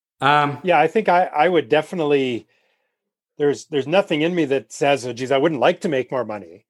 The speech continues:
Speaker 2: But I've realized now at this point, for me to make more money, I have to work harder.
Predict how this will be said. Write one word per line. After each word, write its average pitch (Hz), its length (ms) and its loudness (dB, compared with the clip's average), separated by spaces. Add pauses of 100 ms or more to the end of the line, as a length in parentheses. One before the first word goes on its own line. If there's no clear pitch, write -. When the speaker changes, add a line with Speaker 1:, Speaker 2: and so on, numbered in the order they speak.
(440)
Speaker 2:
But 143 320 2
I've 139 320 0
realized 151 480 2
now 135 220 0
at 120 80 -8
this 135 180 0
point, 135 560 -4
for 127 240 -4
me 196 280 2
to 233 60 2
make 147 260 2
more 131 160 -4
money, 113 440 -6 (160)
I 143 140 2
have 143 240 2
to 120 100 -8
work 190 260 2
harder. 101 500 -6